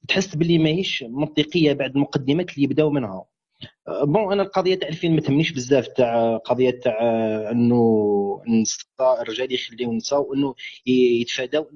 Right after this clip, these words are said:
انه ي-، يحكيو معاهم ديريكتومون. على ذاك تلقاها تحكي مع، تحكي مع الكاسيت، ما تحكيش معاه هو، وهو دار الكاسيت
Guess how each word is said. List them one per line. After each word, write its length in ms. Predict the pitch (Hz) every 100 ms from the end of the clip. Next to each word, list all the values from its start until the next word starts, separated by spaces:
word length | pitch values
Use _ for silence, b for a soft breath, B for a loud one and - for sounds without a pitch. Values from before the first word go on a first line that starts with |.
| 151
انه 260 | 147 139 135
ي-، 760 | 127 120 117 107 104 98 92 90 _ -
يحكيو 260 | 127 - 147
معاهم 220 | 143 143
ديريكتومون. 540 | 135 135 - 123 117 - B B
على 200 | 147 127
ذاك 120 | 151 165
تلقاها 360 | 143 139 135
تحكي 260 | 139 - 147
مع، 240 | 135 127
تحكي 280 | 117 - 139
مع 160 | 123 127
الكاسيت، 520 | - 131 - 139 127
ما 60 |
تحكيش 340 | 123 - 117 127
معاه 120 | 120
هو، 320 | 113 107 92 B B B
وهو 260 | 131 160 165
دار 220 | 160 147
الكاسيت 680 | 143 - - 127 - 208